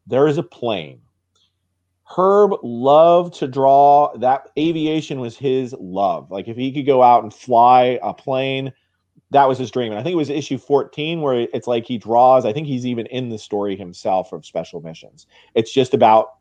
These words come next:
you know, biplanes and all that kind of stuff. That is his passion. And I, I, I believe there must have been a conversation. It was like, "Look, if I'm gonna come back and draw G I Joe, I'm gonna draw what I want,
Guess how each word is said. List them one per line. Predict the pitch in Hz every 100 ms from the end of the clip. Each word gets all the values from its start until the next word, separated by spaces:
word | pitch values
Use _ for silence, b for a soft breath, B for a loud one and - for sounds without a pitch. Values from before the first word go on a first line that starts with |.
| -
you | - 107
know, |
biplanes | 85 120 131 - 123 123 120
and | 107
all | 110
that | 110 113
kind | 107
of |
stuff. | 92 - _ _ _
That | - 104 123 135 135 -
is | 131 117
his | 117 -
passion. | - 107 135 139 190
And | 175 131
I, | 120 117
I, | 127 123 -
I | 127 131
believe | 127 143 190 208
there | 160
must | 135 139 139
have |
been | 123
a | 120
conversation. | 127 117 113 113 107 107 101
It | 101
was | 98
like, | 98 92 - _ _ _
"Look, | 104 87
if | -
I'm | 156
gonna | 202 185
come | 180 156
back | 147 139
and | 139
draw | 120 123 120
G | 110 110
I | 104
Joe, | 95 104 - -
I'm | 214 247
gonna | 208
draw | 165 151
what | 139
I | 131
want, | 127 107 107